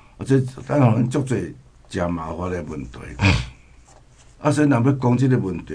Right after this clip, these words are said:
一开始就是讲 <coughs> 一九四五年迄个是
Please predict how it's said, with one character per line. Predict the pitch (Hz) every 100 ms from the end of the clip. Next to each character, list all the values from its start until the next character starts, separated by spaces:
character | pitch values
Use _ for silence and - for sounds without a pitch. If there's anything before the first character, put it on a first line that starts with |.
| 92
一 | 113
开 | - 87
始 | 90 107
就 | 85
是 | 69
讲 | - 82 80 - - - -
<coughs> | - - 131 - - _ _ _ - _ - _ - _ _ - - - _
一 | -
九 | 110 123
四 | 107 117 113
五 | 104 98
年 | 92 85
迄 | 95
个 | 82
是 | -